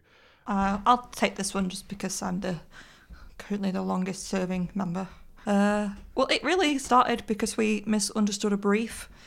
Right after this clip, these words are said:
We were doing the Cultural Olympiad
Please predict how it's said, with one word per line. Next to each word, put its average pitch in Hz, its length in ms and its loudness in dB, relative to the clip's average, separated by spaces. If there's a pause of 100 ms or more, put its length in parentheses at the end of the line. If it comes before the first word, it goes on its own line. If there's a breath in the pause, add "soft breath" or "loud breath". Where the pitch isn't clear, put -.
(320 loud breath)
We 233 180 2
were 226 500 4
doing 240 300 6
the 226 140 4
Cultural 226 460 -2
Olympiad 185 680 0